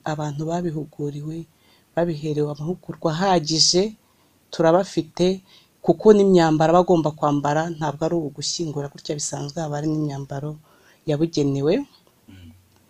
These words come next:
Speaker 1: Tukivuga aho ngaho, nk'uko muganga yabivuga, yabivuze, ntabwo Ebola yandurira mu mwuka. Abantu benshi bajya bashaka kubyitiranya kubera ukuntu yandura cyane,
Speaker 2: Mhm.
Speaker 1: bakagira ngo uvuganye n'umuntu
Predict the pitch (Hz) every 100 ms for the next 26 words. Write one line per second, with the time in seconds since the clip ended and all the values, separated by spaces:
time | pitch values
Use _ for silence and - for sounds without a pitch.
0 | _ _ _ - - 208 170 170 170 170
1 | 208 226 220 214 196 220 254 _ _ _
2 | 170 - 190 165 151 147 147 147 139 170
3 | 175 190 170 165 147 - 175 - 143 180
4 | _ _ _ _ _ - 143 - 139 -
5 | 180 240 247 214 214 170 151 143 143 156
6 | 156 - - - _ _ _ _ - -
7 | - 196 202 190 208 277 220 190 214 240
8 | 202 175 190 196 233 208 - 165 151 135
9 | 131 139 269 294 262 - 240 214 220 208
10 | 202 208 220 359 262 180 - 170 151 143
11 | 139 _ - - - - 185 170 175 170
12 | 180 202 254 202 190 233 220 185 175 165